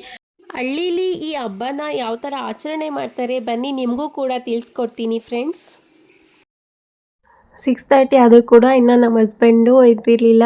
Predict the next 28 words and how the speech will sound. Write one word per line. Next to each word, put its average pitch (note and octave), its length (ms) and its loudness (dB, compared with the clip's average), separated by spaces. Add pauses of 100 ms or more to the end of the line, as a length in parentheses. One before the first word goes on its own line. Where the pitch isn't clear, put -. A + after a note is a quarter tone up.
ಅದಕ್ಕೆ A3+ 400 4
ಎದ್ದೇಳಿಸ್ತಾ A3+ 560 2
ಇದ್ದೆ. A#3 200 2
ಎಷ್ಟೊತ್ತು B3 880 0
ಸತೀಶ್ A#3 380 -2
ಸತೀಶ್ A#3+ 360 0
ಅಂದ್ರು, B3 200 4
ಈ B3+ 260 4
ಚಳಿಗೆ B3+ 480 4
ಇನ್ನ A#3+ 220 4
ಮಲ್ಕೋಬೇಕು A#3+ 680 4
ಅಂತಾನೆ A#3 360 2
ಅನ್ಸುತ್ತೆ. A3+ 680 0 (380)
So, B3 120 6
ಈ A3 260 4
ಇತ್ತೀಚೆಗಂತೂ D4 920 4
ಚಳಿ B3+ 360 6
ತುಂಬಾನಪ್ಪ, B3 680 6 (100)
ಈ A3+ 120 6
ಬೆಂಗಳೂರಲ್ಲಂತೂ A#3+ 880 6
ಇನ್ನೂ A#3+ 280 6
ಚಳಿ A#3 320 4
ಅಂತ A3+ 260 4
ಅನ್ಸುತ್ತೆ. A3+ 440 2
ನಮ್ಮ A3 300 2
ಮನೇಲಂತೂ A#3 520 4
ತುಂಬಾ A#3 500 2
ಥಂಡಿ, A#3 540 2